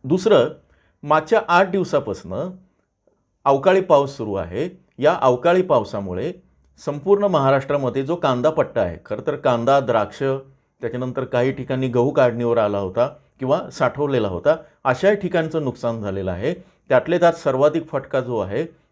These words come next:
तो नाशिकमध्ये कांद्याला बसला आहे आणि स-, जवळपास आठशे हेक्टरवरचा कांदा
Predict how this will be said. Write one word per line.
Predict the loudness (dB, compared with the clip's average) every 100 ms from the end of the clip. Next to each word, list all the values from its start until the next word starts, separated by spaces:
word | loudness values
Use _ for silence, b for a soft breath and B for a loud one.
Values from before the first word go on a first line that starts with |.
| -6
तो | -2
नाशिकमध्ये | 0 0 0 -4 0 0 0
कांद्याला | 0 0 2 2 2
बसला | 0 -2 -2
आहे | -2 -6 b b b
आणि | -4 -4
स-, | -6 -12 -4
जवळपास | 2 2 2 0 0
आठशे | -4 -4 -4 -2
हेक्टरवरचा | -2 -2 -2 0 -2 -4
कांदा | -2 -2 0 0